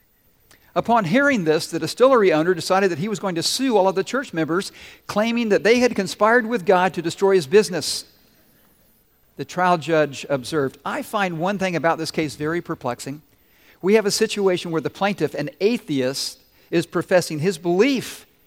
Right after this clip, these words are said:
in the power of prayer, and the defendants, the church members, are denying the power of prayer." Sometimes by our actions,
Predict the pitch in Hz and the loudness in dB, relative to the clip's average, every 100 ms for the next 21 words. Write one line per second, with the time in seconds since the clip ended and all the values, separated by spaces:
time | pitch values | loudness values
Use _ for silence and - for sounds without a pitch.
0 | - 156 151 180 170 151 - 160 170 233 | -8 -4 0 2 2 2 2 2 4 2
1 | - - 165 175 - 254 269 269 196 262 | 0 -10 0 0 2 2 0 0 -2 -2
2 | 311 - 202 233 - - 202 220 262 233 | -6 -4 -4 -4 -6 -2 0 2 0 2
3 | 233 285 262 190 139 - - 147 175 143 | 2 2 0 -2 -4 -6 -6 0 2 4
4 | 131 117 - - _ _ - 139 - 143 | 0 -2 -10 -20 _ _ -8 -8 -4 -2
5 | 120 107 - - _ _ _ _ _ _ | -2 -6 -16 -20 _ _ _ _ _ _
6 | _ _ _ _ _ _ _ _ _ _ | _ _ _ _ _ _ _ _ _ _
7 | _ _ _ _ _ _ _ _ _ _ | _ _ _ _ _ _ _ _ _ _
8 | _ _ - 175 170 175 156 147 147 143 | _ _ -14 -10 -2 -2 -2 -2 0 0
9 | 135 127 _ _ _ _ _ _ _ _ | 0 -2 _ _ _ _ _ _ _ _
10 | _ _ _ - 151 170 - 120 110 113 | _ _ _ -4 -2 -4 -12 -14 -14 -18
11 | - - | -20 -20